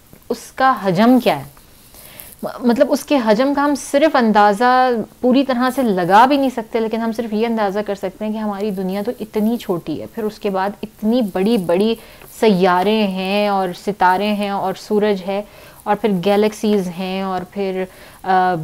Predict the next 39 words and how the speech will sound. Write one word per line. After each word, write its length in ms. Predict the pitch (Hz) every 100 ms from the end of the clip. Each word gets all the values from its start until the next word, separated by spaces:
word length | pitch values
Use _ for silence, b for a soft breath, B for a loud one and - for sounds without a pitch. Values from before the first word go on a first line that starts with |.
| - -
म-, 240 | 190 185 180
अ, 1120 | 175 175 170 170 170 170 165 160 - - - -
मालूम, 420 | 196 202 220 214
उन 260 | 220 220 190
गैलेक्सीज 560 | 202 208 214 220 208
के 160 | - 208
बाद 320 | 180 180 190
वो 60 | 185
यूनिवर्स 560 | 175 185 202 202 196
है 80 | 202
और 120 | 185
एक 360 | - 196 208 208
यूनिवर्स 420 | 185 185 190 196 202
में 80 |
पता 200 | 190 190
नहीं 100 | 202
कितनी 380 | 202 202 214 214
गैलेक्सीज 580 | 196 185 180 - 202 180
हैं। 140 | 185 - B B B B
और 160 | 247 269
ये 280 | 220 294 320
सब 280 | - 294 - -
कुछ, 300 | 359 349 190
जो 140 | 220
कुछ 320 | 233 320 302
हम 200 | 254 233
देखते 400 | 185 208 220 -
हैं, 280 | 254 240 214
जहाँ 300 | 196 208 240
तक 240 | 233 247 214
अब 120 | 196
हमारा 560 | 196 196 196 190 202
दिमाग 640 | 190 180 180 156 180 185 196 -
पहुँचा 340 | 180 175 202
है 140 | 185 180
या 160 | 190
जहाँ 240 | 190 185 185
तक 120 | 202
हमारे 420 | 196 180 180 190